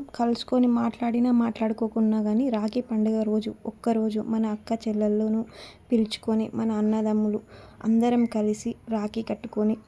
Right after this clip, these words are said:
ఆ ఒక్కరోజు అందరం కలిసి కూర్చొని తిని అన్ని సుఖదుఖాలు మాట్లాడుకొని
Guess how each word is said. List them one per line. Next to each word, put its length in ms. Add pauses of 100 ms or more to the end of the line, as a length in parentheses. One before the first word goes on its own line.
(440)
ఆ 100
ఒక్కరోజు 640 (200)
అందరం 380
కలిసి 380 (220)
కూర్చొని 540
తిని 380 (840)
అన్ని 360 (200)
సుఖదుఖాలు 640
మాట్లాడుకొని 800